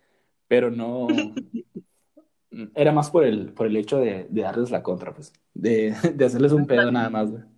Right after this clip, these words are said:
Speaker 2: Sí, pues, y, y te las, bueno, a, a mí en lo general me, me gusta, ¿no? O sea,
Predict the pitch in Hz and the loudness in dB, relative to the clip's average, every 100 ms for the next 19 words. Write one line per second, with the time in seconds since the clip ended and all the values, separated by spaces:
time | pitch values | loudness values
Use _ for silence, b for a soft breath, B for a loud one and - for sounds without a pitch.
0 | _ _ _ _ _ _ _ _ _ - | _ _ _ _ _ _ _ _ _ -2
1 | 226 277 311 - 233 190 - 180 _ _ | 0 2 0 2 2 2 -4 -8 _ _
2 | b b b 185 190 226 226 202 277 302 | b b b -2 4 4 4 2 4 4
3 | 214 - _ _ - - - 190 233 330 | 2 -2 _ _ -4 -2 0 2 2 2
4 | 330 247 196 262 302 247 202 175 170 165 | 0 0 2 2 2 2 0 0 -4 0
5 | 277 370 - 240 269 392 320 277 240 190 | 2 2 0 0 0 -2 -2 -2 -2 -2